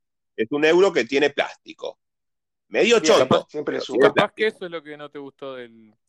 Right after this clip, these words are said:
Speaker 3: <laughs> del alta tensión.
Speaker 2: No,
Speaker 1: Hay que hacer una
Speaker 2: estéticamente,
Speaker 1: industria en tres D. Hay que hacer una industria en
Speaker 2: estéticamente me
Speaker 1: tres D.
Speaker 2: parece hermoso este juego, el, el alta tensión.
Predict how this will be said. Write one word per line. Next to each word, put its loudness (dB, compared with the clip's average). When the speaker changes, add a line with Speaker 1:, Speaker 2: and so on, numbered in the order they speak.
Speaker 3:
<laughs> -20
del -12
alta -10
tensión. -8
Speaker 2:
No, 6
Speaker 1:
Hay -6
que -6
hacer 2
una 2
Speaker 2:
estéticamente, 4
Speaker 1:
industria 4
en -4
tres -2
D. 0
Hay -2
que -4
hacer -4
una 6
industria 0
en 4
Speaker 2:
estéticamente 4
me 4
Speaker 1:
tres -
D. -
Speaker 2:
parece 2
hermoso 2
este 0
juego, 4
el, 2
el 0
alta 0
tensión. -4